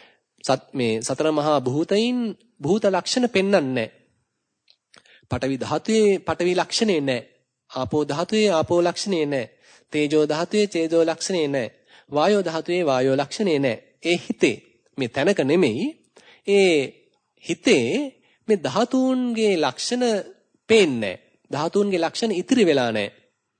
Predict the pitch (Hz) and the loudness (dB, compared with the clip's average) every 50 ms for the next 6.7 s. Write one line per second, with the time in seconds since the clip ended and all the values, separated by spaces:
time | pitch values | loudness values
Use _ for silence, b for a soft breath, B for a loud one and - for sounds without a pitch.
0 | _ _ _ _ _ _ _ _ _ _ b b b b b b b _ _ - | _ _ _ _ _ _ _ _ _ _ b b b b b b b _ _ -2
1 | 180 190 202 190 185 175 - - - - - 226 247 226 214 202 196 - 190 214 | 0 2 2 2 0 -2 -8 -10 -2 2 2 2 4 4 2 0 0 -2 -2 -2
2 | 208 190 160 156 147 131 117 - - _ _ - 175 160 - 185 185 202 214 226 | -2 -2 -2 -2 -2 -4 -4 -8 -14 _ _ -12 -12 -10 -6 -2 0 0 2 2
3 | 233 233 226 208 185 170 - - 147 170 - 202 202 196 185 - _ _ - 202 | 2 2 4 4 2 2 -2 -8 -10 -4 -2 -2 -2 -2 -6 -10 _ _ -2 0
4 | 220 208 180 147 127 110 104 - - - _ _ _ _ _ _ _ _ _ _ | 2 2 2 2 0 0 -2 -6 -10 -16 _ _ _ _ _ _ _ _ _ _
5 | _ - 190 202 208 196 185 175 156 143 135 123 120 104 95 - - _ _ _ | _ 2 2 4 4 4 2 2 2 2 2 0 0 -2 -4 -8 -12 _ _ _
6 | 156 165 - 220 208 170 156 143 139 143 123 107 107 - | -6 -4 0 2 2 2 2 2 -2 -2 -4 -4 -6 -10